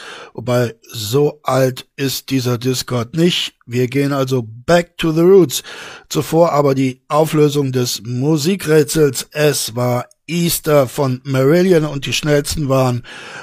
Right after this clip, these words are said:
Earls Photosynthese und Stiller Beobachter und Allheil Discordia und Nephilim neunzehnhundertdreiundsiebzig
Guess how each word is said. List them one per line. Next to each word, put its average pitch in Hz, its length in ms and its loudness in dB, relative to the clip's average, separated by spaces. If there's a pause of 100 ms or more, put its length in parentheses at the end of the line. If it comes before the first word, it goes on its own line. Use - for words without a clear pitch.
(180)
Earls 190 380 4
Photosynthese 170 920 2
und 135 220 -2
Stiller 220 440 2
Beobachter 156 760 0
und 135 360 -4
Allheil 143 840 2
Discordia 147 840 0
und 120 340 -6
Nephilim 170 440 -2
neunzehnhundertdreiundsiebzig 147 1200 -4